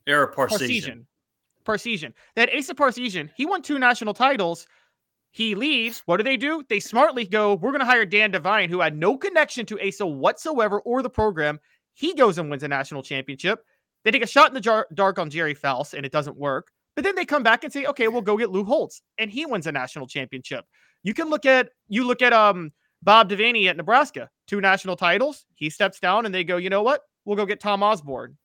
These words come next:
Speaker 2: And he becomes a legend on his own. I think, I don't think just following a legend is what makes it hard. I just think most of the time coaching hires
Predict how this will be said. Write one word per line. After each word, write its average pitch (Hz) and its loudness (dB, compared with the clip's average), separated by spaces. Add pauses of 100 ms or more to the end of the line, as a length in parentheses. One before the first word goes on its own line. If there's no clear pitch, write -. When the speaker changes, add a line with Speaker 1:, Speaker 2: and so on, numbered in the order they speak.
Speaker 2:
And 156 -6
he 180 2
becomes 190 -4
a 185 -4
legend 165 -4
on 156 0
his 160 -10
own. 170 -2
I 214 -2
think, 285 -12 (920)
I 240 0
don't 285 -4 (200)
think 233 -6 (360)
just 220 -2
following 190 2
a 160 -4
legend 151 -2
is 131 -8
what 135 -8
makes 143 -6
it - -14
hard. 156 2
I 190 0
just 370 -12
think 254 -10
most 185 -6
of 269 -6
the 247 -8
time 208 -4
coaching 180 -8
hires 180 -4